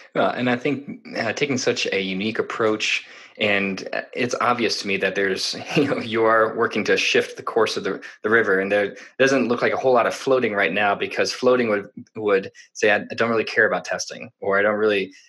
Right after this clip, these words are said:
I'm gonna put out this content as long as I make sales. Um, that's the point." But I, I don't see any, uh, any status quo or any,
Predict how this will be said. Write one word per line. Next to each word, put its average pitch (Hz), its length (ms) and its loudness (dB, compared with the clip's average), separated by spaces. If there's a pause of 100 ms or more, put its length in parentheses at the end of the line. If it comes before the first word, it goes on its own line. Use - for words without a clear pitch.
(140)
I'm 101 80 -2
gonna 104 180 0
put 123 120 4
out 117 120 2
this 113 120 0
content 107 320 0
as 95 120 -4
long 110 140 2
as 107 80 -4
I 101 40 2
make 101 200 0
sales. 98 680 0 (220)
Um, 98 140 0
that's 95 180 -2
the - 80 -20 (100)
point." 85 360 -2 (100)
But 92 200 0
I, 101 280 2
I 107 60 0
don't 101 140 -2
see 92 460 -4 (360)
any, 107 360 2
uh, 95 280 0 (520)
any 110 200 0
status 107 600 2
quo 104 540 2
or 90 140 2
any, 98 220 -2